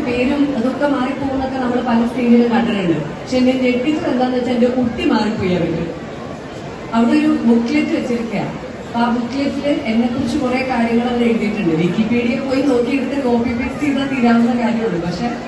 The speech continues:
അതിന് പകരം അവർ എഴുതിയിരിക്കുന്നത് ഞാൻ അഭിനയിക്കാത്ത കുറച്ച് സിനിമകളുടെ പേര് ആ കൂട്ടത്തിലുണ്ട്. അത് ഞാൻ എന്റെ കിരീടത്തിൽ പൊൻതൂവലായിട്ട് എടുത്തു. കുഴപ്പമില്ല. പക്ഷെ അതിനുശേഷം എനിക്കൊരു മകൻ കൂടാതെ ഒരു മകളും ഉണ്ടെന്നും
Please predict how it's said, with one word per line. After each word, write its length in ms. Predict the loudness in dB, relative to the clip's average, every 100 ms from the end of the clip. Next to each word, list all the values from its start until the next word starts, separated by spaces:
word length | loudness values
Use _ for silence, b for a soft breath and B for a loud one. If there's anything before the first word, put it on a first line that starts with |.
| -12 -12 -10 -6
അതിന് 200 | 0 0
പകരം 440 | 0 0 0 0 -4 -8 -8 -10 -4
അവർ 180 | 0 2
എഴുതിയിരിക്കുന്നത് 640 | 2 2 0 0 0 2
ഞാൻ 120 | 2 2 2
അഭിനയിക്കാത്ത 560 | 2 2 0 -2 -2
കുറച്ച് 240 | -2 0 0
സിനിമകളുടെ 500 | 2 2 4 4 2
പേര് 240 | 4 4 2
ആ 80 | 0
കൂട്ടത്തിലുണ്ട്. 600 | -2 -2 -2 0 0 -2 -4 -2
അത് 120 | 2
ഞാൻ 160 | 4 6
എന്റെ 260 | 6 6
കിരീടത്തിൽ 600 | 6 4 4 4 2 2
പൊൻതൂവലായിട്ട് 640 | 2 0 0 0 0 -2
എടുത്തു. 280 | -2 -2 -4 -6 -8 -12 -12 -12 -12 -8 -2
കുഴപ്പമില്ല. 680 | -2 0 -2 -2 -4 -6 -8 -8 -8
പക്ഷെ 160 | -6
അതിനുശേഷം 680 | -4 -2 -2 0 0 0 0 -2
എനിക്കൊരു 360 | -2 -2 -2
മകൻ 420 | -2 0 0 2
കൂടാതെ 460 | 0 2 2 2 0
ഒരു 240 | -2 -2
മകളും 400 | -4 -2 0 0
ഉണ്ടെന്നും 380 | 0 0 0 -2